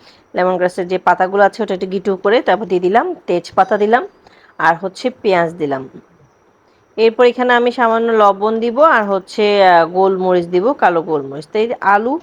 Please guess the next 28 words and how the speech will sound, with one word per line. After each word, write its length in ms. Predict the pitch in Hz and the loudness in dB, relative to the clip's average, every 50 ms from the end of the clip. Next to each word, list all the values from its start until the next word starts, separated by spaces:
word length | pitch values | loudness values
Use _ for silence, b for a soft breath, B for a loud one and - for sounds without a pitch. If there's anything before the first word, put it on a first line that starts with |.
| _ _ | _ _
আলু 240 | - - 170 175 185 | -6 -4 -4 -4 -4
সিদ্ধ 280 | - - 208 180 - 208 | -6 -10 -10 -8 -8 -6
করে 200 | 190 196 190 190 | -4 -2 -2 -2
নিয়েছি। 360 | 190 185 185 185 - 262 320 B B B B B B B B B _ | -2 -2 -4 -4 -6 -8 -10 B B B B B B B B B _
তো 60 | 311 | -6
এটাকে, 400 | 285 311 302 330 311 311 320 294 | -6 -4 -4 -2 -2 2 4 6
আহ, 300 | 262 233 220 226 226 226 | 6 6 6 4 2 0
সি 320 | 220 - - 285 285 294 | -4 -6 -6 -4 -2 -2
ফুড, 400 | 277 - 302 294 294 294 262 - | -4 -2 -2 -2 -2 -2 -4 -2
আহ, 360 | - - 202 196 196 196 196 196 190 185 185 165 185 196 190 180 | 0 2 4 6 6 6 4 2 -2 -6 -12 -10 -8 -8 -6 -2
বয়েল 340 | 185 202 202 214 226 233 220 | 0 2 2 2 2 0 -2
যেটা, 320 | 214 220 226 254 302 440 370 - | -2 2 4 4 4 4 2 -2
ওই 640 | - 190 208 220 247 262 277 294 311 311 294 240 - | 0 2 4 4 4 2 0 0 -2 -2 -4 -6 -6
রেসিপিটাকে 680 | - 190 208 214 214 - 262 226 269 240 247 247 247 262 | -2 0 0 0 0 -2 -4 -6 -2 0 0 2 4 4
একদম 360 | 254 233 214 202 202 220 226 | 4 4 2 -2 -4 -6 -6
সম্পূর্ণ 420 | - - 226 208 - - 220 220 | -4 -6 -6 -4 -4 -4 -2 -2
আমি, 300 | 220 208 208 220 247 339 330 370 - | 0 0 0 0 -2 -2 -6 -8 -6
আহ, 140 | 185 180 | -4 -4
করে 220 | 180 - 226 240 311 | -2 -2 -2 -2 0
আমি 240 | 349 277 208 190 185 | -2 -2 -2 -2 0
আমার 180 | 170 175 185 | 0 0 0
মন 220 | 180 180 175 170 175 | 0 0 0 0 0
মতো 240 | 175 175 170 196 | -2 -4 -4 -4
করে, 240 | 180 - 240 359 480 466 b b b b b b b b b b b _ | -2 0 0 0 0 -2 b b b b b b b b b b b _
আহ, 180 | - 175 165 170 175 - - | -2 -2 -2 -2 -4 -6 -6
সি 120 | 294 285 | -6 -6
ফুড 200 | 269 - 285 247 | -4 -4 -4 -4
বয়েল 280 | 208 185 190 175 170 | -2 0 2 2 2